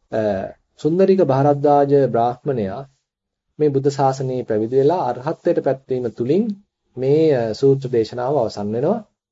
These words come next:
ඉතින් අපිත් උත්සාහවන්ත වෙමු මේ, අ, වත්තුපම සූත්‍රය මුල් කරගෙන අපි තුලත් තියෙනවා නම් කොයිතරම් විවිධාකාර අන්දමේ කෙලෙස්. ඒවා හොඳින් හඳුන ගන්න.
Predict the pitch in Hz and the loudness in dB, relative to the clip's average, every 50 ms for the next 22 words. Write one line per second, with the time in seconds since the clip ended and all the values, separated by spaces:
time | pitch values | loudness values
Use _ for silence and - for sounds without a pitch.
0 | _ _ _ _ _ _ - 190 175 147 139 147 143 - 135 135 - - 165 180 | _ _ _ _ _ _ -2 0 0 0 0 -2 -4 -4 -6 -8 -6 -4 -2 0
1 | 180 165 156 139 139 127 127 135 143 143 131 135 131 127 123 113 110 - - _ | 0 0 0 -2 -2 -2 0 0 0 0 0 0 -2 -2 -2 -2 -4 -6 -10 _
2 | _ _ _ _ _ _ _ _ _ _ _ _ - 117 104 101 98 95 98 - | _ _ _ _ _ _ _ _ _ _ _ _ -6 -4 -4 -2 -4 -6 -8 -8
3 | - - 131 139 139 - 190 196 190 180 165 139 147 147 147 147 - - 147 139 | -6 -6 -6 -6 0 2 2 2 4 2 2 2 2 2 2 2 2 2 2 2
4 | 131 127 117 - 123 113 104 98 92 92 98 - _ _ _ _ _ _ _ _ | 2 -2 -4 -4 -4 -2 -2 -4 -6 -8 -12 -16 _ _ _ _ _ _ _ _
5 | _ _ _ 117 113 - 196 202 196 165 156 156 156 156 - - 139 135 139 139 | _ _ _ -12 -4 -2 0 2 2 2 2 2 0 0 -4 -2 0 2 2 2
6 | 143 147 143 143 143 143 143 147 139 139 127 131 127 135 135 135 135 135 135 131 | 2 2 2 2 0 0 0 -2 -2 -2 -4 -2 -2 -4 -4 -2 -2 -2 -2 -4
7 | 120 123 127 139 139 139 139 135 139 135 135 123 117 120 123 127 123 131 127 123 | -4 -2 0 0 0 0 0 0 0 0 0 0 -2 -2 -4 -4 -4 -4 -6 -6
8 | - - 120 113 101 - - - - - - _ _ _ _ _ _ _ _ _ | -4 -4 -2 -2 -4 -4 -8 -12 -16 -18 -20 _ _ _ _ _ _ _ _ _
9 | _ _ _ - 180 175 156 151 135 139 156 160 143 - - 113 107 113 110 107 | _ _ _ -4 -2 -2 0 0 0 0 0 0 -2 -4 -6 -6 -4 -4 -2 -4
10 | 101 95 - | -4 -6 -8